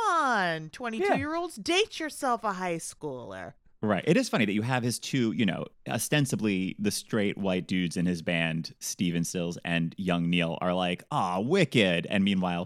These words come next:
Speaker 3: Kim, his drummer, his sister,
Speaker 1: Yeah.
Speaker 3: say, Stacy,
Speaker 2: Yeah.
Speaker 3: and his gay roommate, Wallace, are all like, "What are you doing?
Speaker 1: Yeah. Yeah.
Speaker 3: You can't
Speaker 2: Yeah.
Speaker 3: date this high schooler,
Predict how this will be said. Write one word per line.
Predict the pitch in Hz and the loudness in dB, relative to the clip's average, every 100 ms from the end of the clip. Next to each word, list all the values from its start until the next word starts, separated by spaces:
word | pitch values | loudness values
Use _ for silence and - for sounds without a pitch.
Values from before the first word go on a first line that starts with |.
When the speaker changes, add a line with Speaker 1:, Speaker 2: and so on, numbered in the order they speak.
| - | -4
Speaker 3:
Kim, | - 175 151 135 | 2 2 2 2
his | 120 | 0
drummer, | 101 104 101 101 101 - | 2 2 2 0 -4 -8
his | 95 - | -4 0
sister, | 156 135 135 | 0 0 -2
Speaker 1:
Yeah. | |
Speaker 3:
say, | - 101 92 | -2 -2 -2
Stacy, | - 98 - 95 95 - - | -4 -4 -4 -6 -6 -10 -8
Speaker 2:
Yeah. | - | 0
Speaker 3:
and | 113 110 104 - | 4 4 4 0
his | - 101 95 - - _ - | -2 0 0 -4 -12 _ -4
gay | 110 | 0
roommate, | 104 101 95 90 | 2 4 4 2
Wallace, | 92 92 90 92 | 0 -2 -2 -4
are | 95 - | -6 -4
all | 98 92 | 0 0
like, | 90 90 90 | 0 -4 -6
"What | 87 90 87 | -4 -2 -2
are | |
you | 87 82 85 80 _ | -2 -2 -4 -6 _
doing? | - 87 80 - - | -12 -10 -10 -10 -10
Speaker 1:
Yeah. | - - - - | -10 -12 -14 -10
Yeah. | 170 90 | -4 -4
Speaker 3:
You | - | -6
can't | 95 98 85 92 | 0 2 4 2
Speaker 2:
Yeah. | 92 | 0
Speaker 3:
date | 82 80 - | 0 -4 -8
this | 85 - - - | -10 -10 -10 -12
high | - 78 | -8 -8
schooler, | - - - - - - - | -6 -10 -10 -12 -10 -10 -12